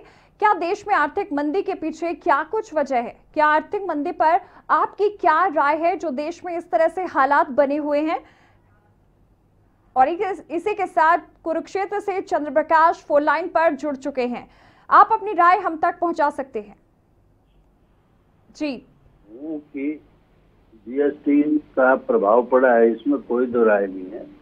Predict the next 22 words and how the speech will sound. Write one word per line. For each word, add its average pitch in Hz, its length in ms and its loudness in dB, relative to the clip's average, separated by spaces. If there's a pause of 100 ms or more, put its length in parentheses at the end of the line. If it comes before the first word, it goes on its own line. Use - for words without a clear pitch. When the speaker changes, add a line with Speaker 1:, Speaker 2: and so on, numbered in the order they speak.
(280)
Speaker 1:
जी। 285 140 -4
Speaker 2:
परंतु 294 440 4
उसके 170 420 0
साथ 151 260 6
साथ 160 280 2
सरकार, 135 460 0
सरकार 113 560 2
ने 127 260 -2
जीएसटी 131 560 -2
को 156 180 0
सरल 139 340 4
बनाने 123 520 0
के 143 340 4 (600)
जो 139 160 10
भी 185 140 8
भरसक 127 420 2
प्रयास 123 420 2
थे 117 360 2
वो 139 360 0
क-, 123 300 2
उन्होंने 127 420 4
किए, 123 320 -4